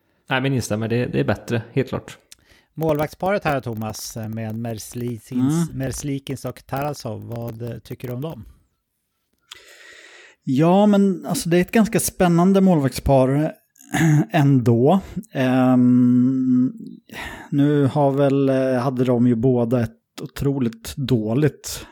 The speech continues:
Speaker 3: år förra året. Jag tycker att det finns en bra målvakt i, i, eh, Tarasov. Eh, jag tycker mig se fina tendenser i hans spel, så att han, han med ett riktigt försvar framför sig ska bli väldigt spännande att följa i år.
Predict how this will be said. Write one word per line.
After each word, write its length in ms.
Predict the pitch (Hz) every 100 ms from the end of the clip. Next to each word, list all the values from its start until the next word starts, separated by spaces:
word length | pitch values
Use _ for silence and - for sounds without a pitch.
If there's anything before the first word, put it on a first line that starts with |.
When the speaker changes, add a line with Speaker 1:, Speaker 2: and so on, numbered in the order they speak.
| _
Speaker 3:
år 280 | - 127 117
förra 300 | 139 127 127
året. 440 | 123 120 113 - -
Jag 160 | 131
tycker 360 | - 185 - 170
att 120 | 135
det 80 | 147
finns 480 | - 202 170 147 -
en 280 | 147 139 127
bra 380 | 127 123 127 139 147 -
målvakt 680 | 143 143 127 123 - - - _ -
i, 80 | 123 120 -
i, 500 | 147 123 117 117 117
eh, 120 | 113
Tarasov. 580 | 113 180 175 135 113 110 - - - _ _ -
Eh, 260 | 185 120
jag 140 | 117 113
tycker 240 | 131 -
mig 100 | 123
se 500 | 110 - 165 147 135 117 _ _ - _ _ -
fina 220 | 123 117
tendenser 640 | - 127 147 156 143 131
i 40 |
hans 280 | 110 113 -
spel, 640 | - - 190 143 123 123 107
så 140 | 135
att 100 | 123
han, 280 | 143 151 - _ _
han 420 | - 156 165 170
med 180 | 156 143
ett 160 | 131
riktigt 340 | 147 131 139 -
försvar 500 | 147 - 196 190 143
framför 360 | 143 123 -
sig 160 | 120 120
ska 180 | - 120
bli 180 | 123 127
väldigt 360 | 127 120 113
spännande 480 | - - 127 131 185
att 80 | -
följa 260 | 127 123
i 40 | 113
år. 240 | 117 113